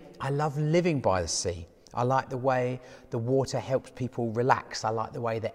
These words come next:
air is just so clean and bright, and how having water around changes the atmosphere of places. But getting on boats, getting out there on the water, no,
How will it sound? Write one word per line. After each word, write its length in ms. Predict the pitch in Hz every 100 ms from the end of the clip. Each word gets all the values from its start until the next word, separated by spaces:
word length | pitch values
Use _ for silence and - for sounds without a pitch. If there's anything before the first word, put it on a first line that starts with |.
| -
air 440 | 135 127 107 92 - - - -
is 220 | 104 95
just 260 | - - -
so 140 | -
clean 440 | 113 - 135 113 92
and 240 | 87 101
bright, 500 | - 120 101 92 - -
and 140 | 107 104 - - -
how 360 | - 135 135 -
having 320 | - 143 143
water 340 | 143 156 -
around 320 | 127 117 113 117
changes 460 | - 127 120 113
the 140 | 170 -
atmosphere 560 | 151 - - - 98 90
of 180 | - -
places. 560 | - - - - - - - - -
But 200 | - -
getting 280 | - 135 156
on 140 | 156 156
boats, 580 | - 147 143 - - - - - -
getting 280 | 147 151
out 160 | 147 139
there 220 | 139 135
on 120 | 135 135
the 80 |
water, 520 | 123 123 123 - 123 117 - - - - -
no, 260 | 90 85